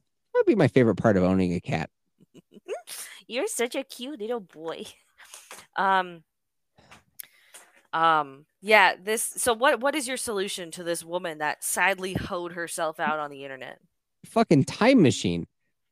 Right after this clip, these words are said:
Speaker 1: <laughs> Like, you're fucked, dude. I don't know what to tell you. You don't go do porn when you're, you have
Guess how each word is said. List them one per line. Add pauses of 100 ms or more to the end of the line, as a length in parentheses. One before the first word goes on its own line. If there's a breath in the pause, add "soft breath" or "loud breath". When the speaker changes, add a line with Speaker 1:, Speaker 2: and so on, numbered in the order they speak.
Speaker 1:
<laughs>
Like, (380 loud breath)
you're
fucked,
dude.
I
don't
know
what
to
tell
you.
You
don't
go
do
porn
when
you're,
you
have